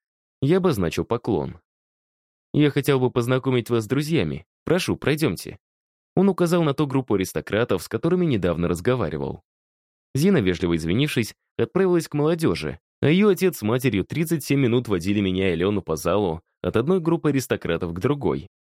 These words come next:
Обошли не только тех, кто уже был здесь на момент нашего прибытия,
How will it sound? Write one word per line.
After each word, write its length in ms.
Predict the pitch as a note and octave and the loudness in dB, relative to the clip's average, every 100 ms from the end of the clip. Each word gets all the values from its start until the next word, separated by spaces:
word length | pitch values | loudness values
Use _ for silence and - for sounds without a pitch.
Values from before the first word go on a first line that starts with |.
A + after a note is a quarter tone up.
| _ _ | _ _
Обошли 380 | - G#2+ A2+ B2+ | 0 2 2 2
не 120 | B2 | 2
только 320 | B2 G#3 F#3+ F#3 | 2 0 0 0
тех, 180 | E3 | -2
кто 140 | - D3+ | 0 -2
уже 160 | D#3 F#3 | 0 0
был 240 | G3 F3 | 2 0
здесь 320 | G2+ A2+ G2+ | 0 0 0
на 100 | F2 | -2
момент 300 | F2 F#2 E2+ | 0 -2 -2
нашего 300 | F#2 F2 G2 | -4 -2 -2
прибытия, 600 | F#2 D3 D3 F#2 - C#2 | 0 0 0 0 -2 -6